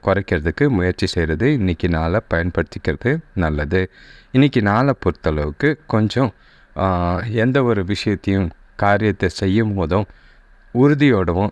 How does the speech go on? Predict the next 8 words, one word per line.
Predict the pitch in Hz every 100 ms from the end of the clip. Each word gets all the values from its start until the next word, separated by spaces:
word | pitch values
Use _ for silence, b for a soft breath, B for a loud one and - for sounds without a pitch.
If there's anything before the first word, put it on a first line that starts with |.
| 95
தைரியத்தோடவும் | 98 113 120 - 85 78 95 - -
நிதானமா | 104 113 127 127 107 110 -
செஞ்சீங்கன்னா | 92 90 85 87 143
நல்ல | 160 90 95 101
ஒரு | 85 135
சாதகமான | - 90 90 90 87 80 120 -
பலன் | 80 82 82
கிடைக்கும். | - 76 - 92